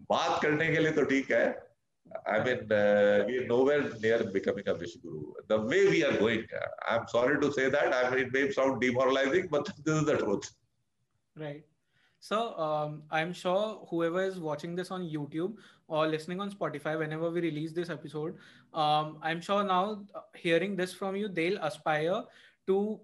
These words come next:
Speaker 2: uh, you know, do something for the country. They'll, they'll try to change all these things which you have said. And I hope so everyone learns something from you. So, um, sir, before ending, do you have any last piece of advice for the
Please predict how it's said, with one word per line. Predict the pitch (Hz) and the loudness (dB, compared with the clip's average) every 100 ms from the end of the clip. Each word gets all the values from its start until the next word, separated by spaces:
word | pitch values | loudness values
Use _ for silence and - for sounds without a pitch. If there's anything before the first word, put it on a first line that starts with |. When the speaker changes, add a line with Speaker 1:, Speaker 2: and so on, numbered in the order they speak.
| _ | _
Speaker 2:
uh, | 165 151 151 151 | 0 0 0 -2
you | 160 | -4
know, | 196 | -4
do | 185 170 202 | 0 0 0
something | 208 175 180 180 | 0 -2 -6 -4
for | 180 | -4
the | 180 | -2
country. | 170 156 175 | -4 -4 -4
They'll, | 165 170 180 165 | -2 0 0 0
they'll | 165 180 185 | 0 0 0
try | 175 156 180 | 0 2 0
to | 208 202 | -4 -6
change | 196 170 180 185 185 - | -4 -2 -2 -6 -10 -8
all | 165 165 | -2 0
these | 175 190 | 0 -4
things | 190 180 | -6 -6
which | 175 175 | -6 -4
you | |
have | 170 165 | -6 -6
said. | - 170 202 - - - _ | -4 -4 -4 -12 -20 -20 _
And | 156 151 156 156 165 | -2 2 2 0 -2
I | 160 165 | 0 2
hope | 175 180 | 2 -2
so | - 214 | -4 -4
everyone | 202 165 156 175 190 156 | 0 0 0 -2 -2 0
learns | 156 185 185 | 0 -2 -4
something | 185 170 170 165 | -4 -4 -6 -6
from | 170 160 | -6 -4
you. | 175 208 - - _ _ | -4 -6 -12 -20 _ _
So, | 202 214 - | -6 -4 0
um, | 160 165 170 | 2 2 -2
sir, | - 254 | 2 2
before | 214 196 233 196 | 2 0 0 0
ending, | 170 175 208 202 | -2 -2 -6 -6
do | 160 | -6
you | 190 | -6
have | 208 214 214 | -2 -2 -2
any | 196 208 220 175 | -4 -6 -6 -4
last | 160 156 180 - | 0 2 0 -2
piece | 185 180 | -6 -4
of | 202 | -4
advice | 180 156 170 180 | -4 -2 -4 -2
for | 185 175 | -4 -2
the | 185 185 185 | 2 2 0